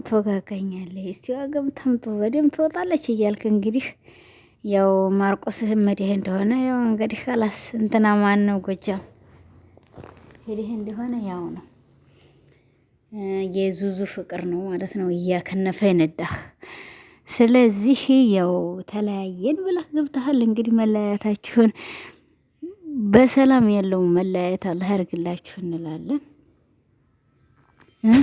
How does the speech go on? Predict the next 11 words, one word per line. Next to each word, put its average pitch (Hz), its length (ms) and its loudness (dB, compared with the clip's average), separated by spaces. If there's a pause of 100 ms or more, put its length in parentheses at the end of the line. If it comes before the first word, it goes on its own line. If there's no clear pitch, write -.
(240)
ሰላም 226 380 8
ያለው 196 340 -2
መለያየት፣ 190 600 -4 (500)
ሌላ 208 220 6 (120)
ጠብ 214 200 4
የሌለው 202 480 4
ማለት 214 380 -8
ነው። 202 160 -12 (460)
እኛ 226 180 6 (200)
ግርግራችሁ 208 840 2
አስጠላን። 185 600 -6